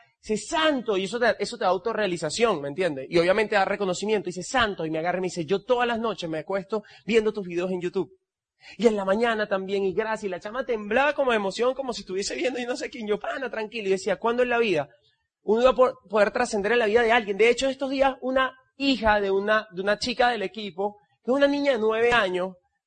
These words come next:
parece que le estaban haciendo bullying en el, en la escuela, y entonces me llamó porque yo era como su hermano mayor. Y yo nunca pensé que este negocio yo pudiese trascender en la vida de tanta gente.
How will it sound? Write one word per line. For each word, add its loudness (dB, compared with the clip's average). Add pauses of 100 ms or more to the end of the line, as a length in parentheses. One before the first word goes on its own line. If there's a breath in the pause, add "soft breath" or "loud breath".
parece 2
que -2
le 0
estaban 0
haciendo 0
bullying 2
en -2
el, -4
en -2
la -4
escuela, 0
y -6
entonces -6
me -2
llamó 0
porque -8
yo -4
era -4
como -6
su -10
hermano -4
mayor. 2 (1500)
Y -6
yo 6
nunca 2
pensé -2
que -6
este -6
negocio -4
yo 0
pudiese -2
trascender -4
en -2
la 0
vida -2
de -2
tanta -10
gente. -10